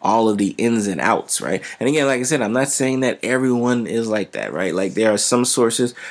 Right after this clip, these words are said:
where I think it's good because, again, I think one of the criticisms I have always had on the medical profession, uh, especially on, on our side,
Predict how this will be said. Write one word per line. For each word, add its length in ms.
where 180
I 140
think 240
it's 180
good 380
because, 400
again, 340
I 100
think 240
one 140
of 100
the 100
criticisms 680
I 160
have 180
always 320
had 380
on 300
the 180
medical 500
profession, 680
uh, 260
especially 360
on, 140
on 220
our 220
side, 480